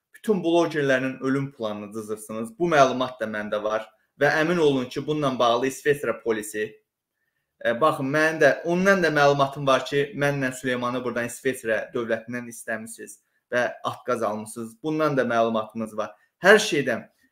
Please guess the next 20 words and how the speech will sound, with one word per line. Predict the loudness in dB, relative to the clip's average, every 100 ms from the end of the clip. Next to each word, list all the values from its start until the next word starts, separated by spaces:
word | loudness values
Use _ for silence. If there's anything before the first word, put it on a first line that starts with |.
| _ 0
Mehriban | 4 4 4
Əliyeva, | 2 0 -2 -6 -10 _ _ _ _ -2
o | 4 4 2 -10 _ _ _
Tural | 4 6
Sağlığın | 6 4 2 0
bir | -2
sözü | -2 -2 2
var | 2
idi, | 0 -6 -8
e, | -4
şeydə, | 2 2 4 2 0
Kuxunada, | -6 0 4 6 4 2 -2
D | -2
T | -2
X-nın | -4 -4 -6 -14 -10
şeyində, | -4 -4 -2 -2
mətbəxində | -2 0 -2 0 -2
işlər | -2 2 0 0
görürsünüz, | -6 -8 -8
ha. | -2 -2 -4